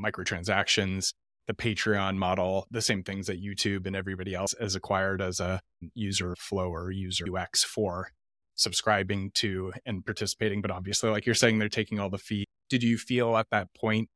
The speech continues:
that it was something that was too early, or did that acquisition, you know, tell you that you were on the right path and set you with new learnings to then continue on and eventually do CyberConnect?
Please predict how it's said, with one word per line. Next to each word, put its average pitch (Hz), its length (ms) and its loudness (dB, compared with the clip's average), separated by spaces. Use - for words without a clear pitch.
that 101 200 2
it 117 160 -2
was 101 280 2
something 107 360 2
that 104 160 -2
was 113 260 4
too - 180 4
early, 170 500 10
or 110 260 8
did 101 160 4
that 98 160 2
acquisition, 104 560 -2
you 98 60 -2
know, 90 100 -6
tell 101 260 0
you 98 200 0
that 101 140 -2
you 107 80 -2
were 101 120 2
on 95 100 2
the 92 100 0
right 92 200 0
path 95 320 0
and 95 240 -4
set - 300 4
you 95 300 -2
with 113 160 -16
new 113 260 2
learnings 98 640 2
to - 120 -2
then 90 280 0
continue 92 500 2
on 90 160 -6
and 92 140 -12
eventually 87 420 -8
do 82 120 -8
CyberConnect? 87 680 -4